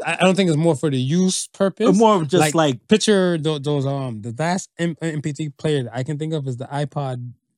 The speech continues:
Speaker 1: Mini.
Speaker 2: Right, right.
Speaker 1: And, like, the iPod Shuffles.
Speaker 2: Yeah.
Speaker 1: 'Cause those ones and stuff that are, you just, the music is just on it.
Speaker 2: Right.
Speaker 1: And its sole purpose is just to
Speaker 2: Just to play music.
Speaker 1: just
Speaker 2: That's
Speaker 1: to
Speaker 2: it.
Speaker 1: play the music
Speaker 2: That's
Speaker 1: and
Speaker 2: it.
Speaker 1: stuff, whatever, right?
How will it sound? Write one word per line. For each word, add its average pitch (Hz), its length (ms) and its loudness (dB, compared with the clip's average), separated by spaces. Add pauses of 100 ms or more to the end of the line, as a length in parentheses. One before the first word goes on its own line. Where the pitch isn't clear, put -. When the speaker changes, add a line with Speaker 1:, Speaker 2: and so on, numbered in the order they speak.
(260)
Speaker 1:
Mini. 151 420 0 (1400)
Speaker 2:
Right, 113 460 -2 (220)
right. 101 320 -8 (420)
Speaker 1:
And, 131 80 -4
like, 127 140 -2
the 123 60 -6
iPod 139 400 -2
Shuffles. 233 580 -2
Speaker 2:
Yeah. 123 320 -2 (400)
Speaker 1:
'Cause 135 160 0
those 156 240 2
ones 151 180 0
and 131 60 -4
stuff 131 240 -6
that 127 100 -6
are, 120 80 -6
you 127 160 -2
just, 127 400 -6 (280)
the 131 60 -6
music 139 380 0
is 123 100 -4
just 120 140 -6 (160)
on 135 220 -2
it. 98 100 -16 (240)
Speaker 2:
Right. 117 280 2 (120)
Speaker 1:
And 139 120 0
its 123 100 -2
sole 156 300 2
purpose 135 380 -4
is 127 160 -4
just 123 240 -6
to 113 160 -10
Speaker 2:
Just 110 220 -4
to - 80 -2
play 123 160 -2
music. 117 260 -4
Speaker 1:
just - 0 -
Speaker 2:
That's 143 200 0
Speaker 1:
to 143 40 0
Speaker 2:
it. - 40 -4
Speaker 1:
play 151 120 2
the 135 80 0
music 131 320 2
Speaker 2:
That's 117 140 -4
Speaker 1:
and 104 80 -4
Speaker 2:
it. 117 40 -6
Speaker 1:
stuff, 107 160 -12
whatever, 113 320 -8
right? 123 300 -6